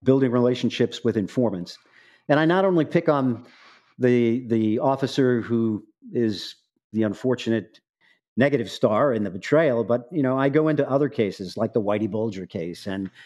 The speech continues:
and many other cases that the core of the whole embarrassment to the agency and the imprisonment of the officer came about because of the mismanagement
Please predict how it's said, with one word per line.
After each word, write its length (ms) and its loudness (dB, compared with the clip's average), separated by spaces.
and 140 4
many 220 4
other 200 2
cases 440 0
that 220 2
the 80 -6
core 640 2
of 300 0
the 100 2
whole 540 2
embarrassment 880 0
to 80 -2
the 160 0
agency 580 0
and 140 4
the 60 2
imprisonment 640 0
of 100 0
the 120 2
officer 540 -2
came 260 4
about 340 0
because 380 0
of 120 -6
the 60 -2
mismanagement 840 0